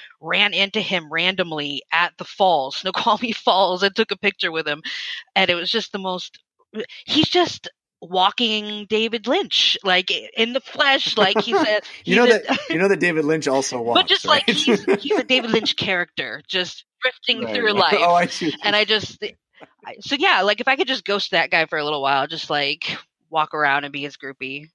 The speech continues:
Speaker 1: like. <laughs>
Speaker 2: That is, that is a very good, that is a very good answer. I like that very much. Uh, Christian, how about you?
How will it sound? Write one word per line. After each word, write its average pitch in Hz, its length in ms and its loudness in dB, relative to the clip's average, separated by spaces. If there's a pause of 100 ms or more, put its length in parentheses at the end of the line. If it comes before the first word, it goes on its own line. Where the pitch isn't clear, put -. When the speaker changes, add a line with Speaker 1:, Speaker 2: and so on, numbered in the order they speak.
Speaker 1:
like. 170 340 -4
<laughs> - 40 -2 (1120)
Speaker 2:
That 113 160 4
is, 113 380 -2 (160)
that 101 140 -4
is 110 120 -4
a 101 60 0
very 101 280 2
good, 95 160 -8 (140)
that 98 100 0
is 95 120 -2
a 87 40 -6
very 90 200 -2
good 82 140 -4
answer. 78 380 -14
I 85 40 -14
like 87 220 -10
that 82 140 -10
very 87 160 -8
much. 73 220 -16 (540)
Uh, 110 320 -2
Christian, 160 260 0
how 151 80 4
about 143 200 4
you? 110 260 2